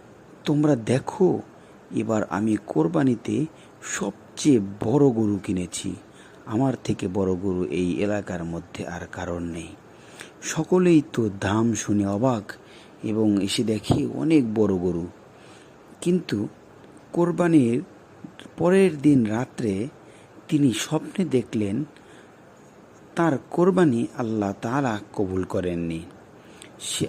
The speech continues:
আশ্চর্য হয়ে উঠলেন এবং তিনি স্বপ্নের মধ্যে জিজ্ঞেস করলেন, "হে আল্লাহ, আমি তো অনেক টাকা খরচ করে, করেছি, বড় গরু কিনলাম, কিন্তু আমার কোরবানি কেন কবুল হলো না?"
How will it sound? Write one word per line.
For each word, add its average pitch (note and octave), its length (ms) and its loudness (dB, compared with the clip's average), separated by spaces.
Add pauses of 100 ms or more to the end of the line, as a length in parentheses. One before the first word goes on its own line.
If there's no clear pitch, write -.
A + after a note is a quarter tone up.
(100)
আশ্চর্য E3+ 640 -2
হয়ে G#2 260 2
উঠলেন G2 420 -4 (640)
এবং D#3+ 380 2 (560)
তিনি E3+ 260 4
স্বপ্নের D#3 520 -2
মধ্যে B2 540 0
জিজ্ঞেস A#2+ 440 -4
করলেন, G#2+ 520 -4 (560)
"হে A2+ 160 4
আল্লাহ, F#2 680 -2 (480)
আমি D#3+ 220 2 (100)
তো C#3+ 140 2
অনেক A#2 560 2
টাকা A2 260 -4
খরচ G#2 420 -6
করে, F#2+ 320 -6 (280)
করেছি, G2+ 540 -6 (680)
বড় G#2 300 4
গরু G#2 360 2
কিনলাম, G2 560 0 (480)
কিন্তু C3+ 480 -2 (160)
আমার D#3 340 0 (160)
কোরবানি G#2+ 480 -2 (100)
কেন C#3+ 260 0
কবুল G2 360 -4
হলো F#2 220 -6
না?" F2+ 120 -10